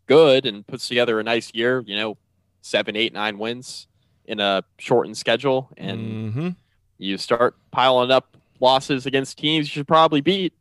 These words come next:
Speaker 1: and man, oh man, next year will be real interesting for Fuente. They gotta get this thing turned around quick here.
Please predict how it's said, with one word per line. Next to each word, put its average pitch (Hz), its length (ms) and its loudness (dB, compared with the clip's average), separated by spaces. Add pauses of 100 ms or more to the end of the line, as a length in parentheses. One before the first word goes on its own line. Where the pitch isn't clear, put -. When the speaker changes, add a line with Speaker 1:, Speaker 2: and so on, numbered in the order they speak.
(240)
Speaker 1:
and 107 440 -6 (760)
man, 120 300 2
oh 131 180 6
man, 127 540 2
next 127 240 0
year 139 140 4
will 120 120 6
be 101 160 0
real 123 300 2
interesting 139 400 -2
for 127 160 -2
Fuente. 131 460 2
They 120 100 0
gotta 135 180 4
get 123 120 -4
this 110 100 -16
thing 113 140 -8
turned 110 220 -4
around 107 200 -2
quick 113 240 -2
here. 98 180 -12